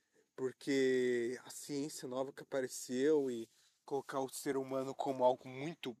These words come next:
inferior ao cosmos, somos crias do cosmos, então a razão pra, pra gente oprimir e subjugar a natureza, né? É terrível, né? O Alan Watts, ele falava que a gente tem que se conectar com a natureza, né?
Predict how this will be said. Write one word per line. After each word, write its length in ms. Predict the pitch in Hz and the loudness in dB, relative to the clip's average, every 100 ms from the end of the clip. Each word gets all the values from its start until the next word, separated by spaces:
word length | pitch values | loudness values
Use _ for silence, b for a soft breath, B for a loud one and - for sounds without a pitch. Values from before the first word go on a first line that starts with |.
| 143 | -12
inferior 540 | 123 139 127 123 135 | -6 -4 -2 0 0
ao 80 | 120 | 0
cosmos, 540 | - 123 135 135 117 | 0 2 2 -2 -10
somos 300 | - 127 120 | -8 -8 -8
crias 300 | - 131 123 | -8 -4 -2
do 80 | 117 | -4
cosmos, 480 | - 123 127 127 117 | -2 2 2 -2 -14
então 320 | 117 127 120 | -4 -4 -2
a 20 | |
razão 320 | 123 127 123 | -4 -6 -10
pra, 220 | 120 - - b b b _ | -10 -12 -14 b b b _
pra 140 | - 123 | -8 -8
gente 200 | 127 - | -6 -8
oprimir 600 | 123 143 120 117 127 123 | -6 -6 -6 -8 -6 -6
e 20 | |
subjugar 540 | - 120 113 117 113 | -8 -10 -8 -4 -2
a 20 | 110 | -2
natureza, 640 | 110 - 113 110 - - _ _ _ _ _ _ _ _ | -4 -4 -2 -2 -4 -10 _ _ _ _ _ _ _ _
né? 160 | 123 120 _ _ _ _ _ _ _ - | -2 -2 _ _ _ _ _ _ _ -12
É 60 | |
terrível, 380 | 135 254 349 262 | -4 -2 -2 -4
né? 120 | 170 170 B B B B | -8 -10 B B B B
O 60 | 160 | -4
Alan 100 | 160 | 0
Watts, 260 | 170 - | 0 0
ele 140 | 185 185 | -4 2
falava 320 | 180 160 180 | 2 2 0
que 160 | - | -2
a 40 | 185 | -4
gente 180 | 175 - | -6 -10
tem 120 | 185 | -10
que 120 | - | -8
se 80 | - | -8
conectar 400 | 180 175 - 180 | -8 -8 -6 -6
com 100 | 180 | -6
a 20 | |
natureza, 560 | 175 - 190 175 123 - _ _ _ _ _ _ | -8 -4 0 0 0 -10 _ _ _ _ _ _
né? 200 | 127 120 | -10 -10